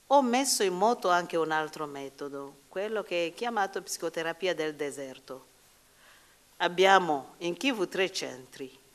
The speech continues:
Bukavu, il più grande, Uvira e Kamituga. Però ci sono ragazzi e anche adulti che nonostante il passare degli anni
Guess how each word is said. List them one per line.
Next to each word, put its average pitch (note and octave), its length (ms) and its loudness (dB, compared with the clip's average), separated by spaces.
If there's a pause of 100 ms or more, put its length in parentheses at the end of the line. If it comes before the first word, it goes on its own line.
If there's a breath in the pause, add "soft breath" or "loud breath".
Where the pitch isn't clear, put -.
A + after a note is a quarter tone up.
Bukavu, G3+ 920 -2
il D#3 140 -14
più D#3 180 -8
grande, E3+ 600 -6 (460 soft breath)
Uvira E3+ 640 0
e D#3 120 -6
Kamituga. C#3+ 760 -8 (520 loud breath)
Però C4+ 300 2
ci - 160 -4
sono C#4 460 0
ragazzi E3+ 640 -2
e A#3 40 -2
anche D4+ 300 -4
adulti E3 600 -2 (420 soft breath)
che C#4+ 160 0
nonostante C4+ 1000 -2
il D#3+ 400 -4
passare B3+ 540 2
degli G#3+ 360 0
anni C#3+ 640 -6